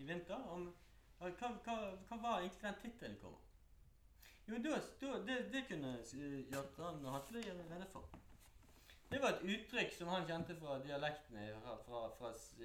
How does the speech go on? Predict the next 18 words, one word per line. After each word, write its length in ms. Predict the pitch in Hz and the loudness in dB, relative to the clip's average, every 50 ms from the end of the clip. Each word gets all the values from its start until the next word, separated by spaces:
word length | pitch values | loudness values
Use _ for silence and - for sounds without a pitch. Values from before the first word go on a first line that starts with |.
| 117 113 110 | -6 -6 -6
sine 300 | - 131 127 123 123 117 | -6 -4 -2 -2 0 0
heimtrakter 460 | 123 120 127 127 131 - - - - - | -2 -2 -4 -4 -6 -6 -6 -8 -8 -10
på 80 | - - | -10 -10
Ytre 200 | - - - - | -10 -10 -10 -10
Sogn. 160 | - - 202 - | -8 -8 -8 -8
Så 80 | 120 - - - - - - - - - | -10 -10 -12 -14 -16 -16 -16 -18 -8 -2
det 80 | 175 185 | 2 4
var 80 | 214 226 | 6 6
et 140 | 226 220 226 | 6 4 0
uttrykk 240 | 233 226 269 269 262 | -2 0 0 0 0
som 140 | - 202 - | 0 4 8
faren 320 | 285 277 240 180 143 131 | 10 10 10 10 8 6
hans 160 | 120 120 - | 4 2 0
brukte. 300 | 113 107 104 - - 190 - - - - - - - - | -2 -6 -2 2 4 4 4 2 0 -8 -16 -20 -16 -10
For 360 | - 170 170 165 - - 147 160 | -6 -6 -6 -6 -4 -2 0 2
Hatle 300 | 185 196 196 214 214 190 160 147 | 2 2 2 2 2 2 2 2
vokste 260 | 151 151 147 - 175 180 | 0 -2 -2 0 0 0
opp 80 | - | 0